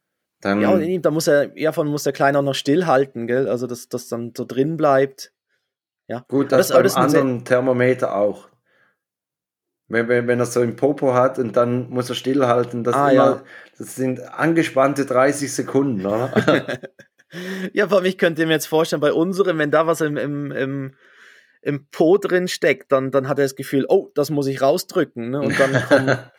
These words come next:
Speaker 1: <laughs>
Speaker 2: dann kommen entweder nur Winde oder dann halt auch noch Land in Sicht, ne?
Speaker 1: <laughs>
Speaker 2: Ja, je nachdem. Mhm.
Speaker 1: Genau.
Speaker 2: Ja.
Speaker 1: Äh,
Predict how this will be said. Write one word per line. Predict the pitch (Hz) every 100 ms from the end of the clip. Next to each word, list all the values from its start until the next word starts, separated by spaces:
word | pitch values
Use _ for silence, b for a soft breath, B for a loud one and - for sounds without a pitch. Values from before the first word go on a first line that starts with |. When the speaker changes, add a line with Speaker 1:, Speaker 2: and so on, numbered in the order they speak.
| _
Speaker 1:
<laughs> | _ _ _
Speaker 2:
dann | 139 151 156
kommen | - 139 139
entweder | 139 151 151 147
nur | 147 143
Winde | 135 160 202 185
oder | 151 151
dann | 147 139
halt | 143 139 - - _ _ B - _ _ - - -
auch | -
noch | 139 135
Land | 135 143 165
in | 156
Sicht, | 147 135 - -
ne? | 127 107 131 - 123 - - -
Speaker 1:
<laughs> | _
Speaker 2:
Ja, | - 135 147 135 _
je | -
nachdem. | 139 135 - 120 110 110 b b b b _ _ _ 131
Mhm. | 127 123 131 B B B B B -
Speaker 1:
Genau. | 147 143 135 147 165 -
Speaker 2:
Ja. | 127 139
Speaker 1:
Äh, | - 143 135 151